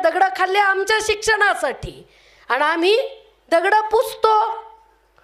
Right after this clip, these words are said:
आणि दगडांहून भांडतो आणि असे आमचे मेंदू दगडं झाले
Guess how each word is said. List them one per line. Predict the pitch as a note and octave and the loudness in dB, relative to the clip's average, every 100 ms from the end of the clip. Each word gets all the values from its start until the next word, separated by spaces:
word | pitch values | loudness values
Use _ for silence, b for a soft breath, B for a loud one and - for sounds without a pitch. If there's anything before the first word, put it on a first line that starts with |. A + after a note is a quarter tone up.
| b | b
आणि | B3 | -6
दगडांहून | B3 D#4 F4+ G4+ G4+ G4+ | 0 0 2 0 0 -2
भांडतो | F4+ F4 G#4+ A#4 A4 G#4 G#4 - - _ _ _ _ _ _ - | 0 0 0 2 2 2 -2 -10 -20 _ _ _ _ _ _ -4
आणि | C4 | -2
असे | C#4+ F#4 | 0 0
आमचे | F#4 F#4 G4 | 0 0 -2
मेंदू | G4 G4 G#4 | 0 0 0
दगडं | G4+ F#4+ A#4 A4+ | 0 2 2 0
झाले | E4+ F4+ F4+ | 0 2 0